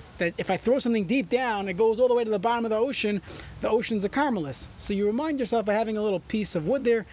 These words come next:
that's a reminder. The other shita was that the water itself is a Carmelis, not just the deep sea, and therefore you would not be able to bring up water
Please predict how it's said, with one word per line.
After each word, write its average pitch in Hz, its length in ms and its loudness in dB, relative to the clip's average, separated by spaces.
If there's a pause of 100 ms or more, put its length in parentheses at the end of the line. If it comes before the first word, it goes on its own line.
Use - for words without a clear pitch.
(140)
that's 214 220 0
a 202 40 2
reminder. 151 420 0
The 143 160 -2
other 277 380 2
shita 226 380 -2
was 185 380 -2 (420)
that 160 240 -2 (140)
the 180 80 0
water 233 360 4
itself 202 520 0
is 180 120 -2
a 170 60 -4
Carmelis, 170 440 0
not 208 180 -2
just 196 240 -4
the 180 80 -2
deep 180 280 -2
sea, 226 340 -2 (380)
and 175 120 -2
therefore 220 320 2
you 185 120 0
would 208 120 0
not 226 160 2
be 226 80 0
able 202 140 0
to 185 100 -2
bring 202 240 0
up 180 160 2
water 190 380 2